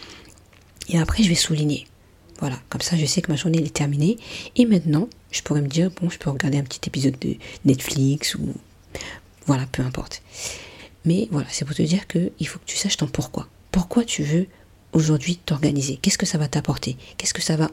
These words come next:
enlever ? Moi, tu vois, comme je te l'ai dit, ça va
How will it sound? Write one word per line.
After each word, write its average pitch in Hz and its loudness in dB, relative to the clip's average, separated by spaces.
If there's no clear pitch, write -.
enlever ? 160 2
Moi, 165 4
tu - 0
vois, 147 4
comme 156 -2
je - -8
te 135 0
l'ai 131 4
dit, 139 0
ça 147 0
va 139 0